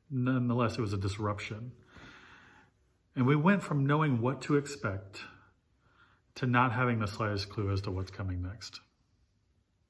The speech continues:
This year's been hard. We've experienced all sorts of loss.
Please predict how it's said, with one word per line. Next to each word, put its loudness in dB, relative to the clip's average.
This -6
year's 2
been -2
hard. -6
We've 2
experienced 0
all 0
sorts 0
of -4
loss. -8